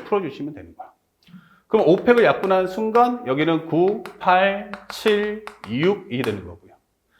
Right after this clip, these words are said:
그 오 팩 지웠죠? 그러면 여기 육. 사십이 빼기 사는 삼십팔.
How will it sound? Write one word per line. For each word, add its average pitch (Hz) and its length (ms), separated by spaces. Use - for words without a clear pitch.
그 135 80
오 135 160
팩 139 160
지웠죠? 135 560
그러면 135 180
여기 110 200
육. - 360
사십이 185 500
빼기 190 280
사는 156 460
삼십팔. - 680